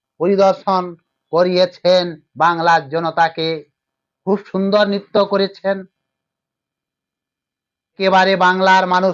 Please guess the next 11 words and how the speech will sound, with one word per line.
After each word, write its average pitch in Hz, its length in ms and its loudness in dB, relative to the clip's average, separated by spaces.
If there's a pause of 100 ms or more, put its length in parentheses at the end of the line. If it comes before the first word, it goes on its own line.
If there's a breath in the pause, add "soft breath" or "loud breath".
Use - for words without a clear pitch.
(120)
হাসি 175 320 -4
খুশি। 180 280 -10 (680)
কিন্তু 311 340 0 (200)
সেই 302 320 4 (600)
মালদার 220 580 4 (120)
সভা 202 280 2 (100)
থেকে 214 260 2 (880)
মাননীয় 208 640 4 (160)
মুখ্যমন্ত্রী 208 640 -2
মমতা 196 460 0
বন্দ্যোপাধ্যায় 185 920 0